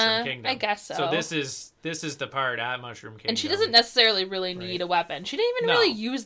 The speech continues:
Speaker 2: she didn't even use that
Speaker 1: I mean, it
Speaker 2: halberd,
Speaker 1: was
Speaker 2: really.
Speaker 1: interesting that she, well, she did.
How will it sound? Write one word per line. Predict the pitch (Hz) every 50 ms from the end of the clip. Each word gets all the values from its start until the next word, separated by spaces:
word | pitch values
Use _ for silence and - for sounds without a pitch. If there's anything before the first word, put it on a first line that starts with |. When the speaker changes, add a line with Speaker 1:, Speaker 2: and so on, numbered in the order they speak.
| - -
Speaker 2:
she | - - 262
didn't | 302 339
even | 339 302 262
use | 269 262 233
that | - 185
Speaker 1:
I | 170
mean, | 180 196
it | 190
Speaker 2:
halberd, | 196 208 220
Speaker 1:
was | 214 180
Speaker 2:
really. | 185 196
Speaker 1:
interesting | 190 180 180 165 - 185 170 156 143 139
that | 127 123
she, | - - 143 135
well, | 143 151 165 175
she | 165 - - 226
did. | - 202 160 131 113 113 113